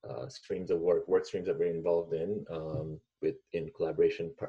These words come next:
primarily with the Bangladesh government, but also doing some work in Sierra Leone and Nepal and, and a couple of other countries. Uh, but our work in Bangladesh is what I'm, what I'm mainly focused on. And, and then there's multiple work streams, and I'll just,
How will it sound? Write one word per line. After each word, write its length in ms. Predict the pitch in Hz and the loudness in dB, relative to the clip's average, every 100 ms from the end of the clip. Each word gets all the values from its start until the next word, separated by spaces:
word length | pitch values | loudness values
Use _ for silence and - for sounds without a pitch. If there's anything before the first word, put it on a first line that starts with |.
| - | -6
primarily 380 | 95 107 113 104 | -4 0 2 2
with 100 | 98 | 2
the 60 | |
Bangladesh 400 | 82 90 95 87 | 0 0 0 0
government, 360 | 85 85 85 80 | -2 -2 -2 -4
but 120 | 82 | -2
also 200 | 78 85 | -2 -2
doing 180 | 82 82 | -2 -2
some 100 | 82 | -4
work 200 | 80 80 | -4 -6
in 100 | 80 | -6
Sierra 280 | - 90 85 | 0 4 4
Leone 380 | 82 82 82 80 | 4 2 0 -4
and 140 | 78 | -8
Nepal 560 | 78 - 78 76 76 - _ _ _ _ _ _ | -10 -8 -6 -4 -6 -10 _ _ _ _ _ _
and, 180 | 143 151 147 | -12 -10 -8
and 160 | 143 | -8
a 40 | - | -8
couple 260 | - - | -8 -6
of 60 | - | -6
other 120 | - | -6
countries. 340 | - - - _ _ _ - | -10 -16 -20 _ _ _ -12
Uh, 300 | 78 73 67 - | -10 -8 -8 -4
but 140 | 71 - - | -6 -6 -8
our 300 | 76 71 - _ _ _ - | -4 -2 -4 _ _ _ -4
work 240 | 85 82 | -2 -2
in 80 | 76 | -4
Bangladesh 520 | 76 78 76 78 - | -4 -2 -2 -4 -6
is 200 | - - | -12 -8
what 120 | - - | -4 -4
I'm, 140 | 80 | -4
what 140 | 80 73 | -6 -6
I'm 120 | 71 | -4
mainly 220 | 78 71 - | -6 -6 -6
focused 260 | - - | -8 -8
on. 140 | 147 180 _ _ - - - _ _ - | -10 -10 _ _ -20 -20 -20 _ _ -8
And, 520 | 104 101 101 101 101 - - | -4 -2 0 0 -2 -6 -6
and 120 | 98 | 0
then 200 | 107 98 | 0 2
there's 280 | 87 87 - | -2 -2 -4
multiple 400 | 90 104 - 104 | -2 -2 0 2
work 160 | 98 104 | 4 2
streams, 360 | - 87 87 | 0 -4 -2
and 100 | 85 | -4
I'll 160 | 85 87 | -4 -2
just, 300 | 98 95 | -4 -4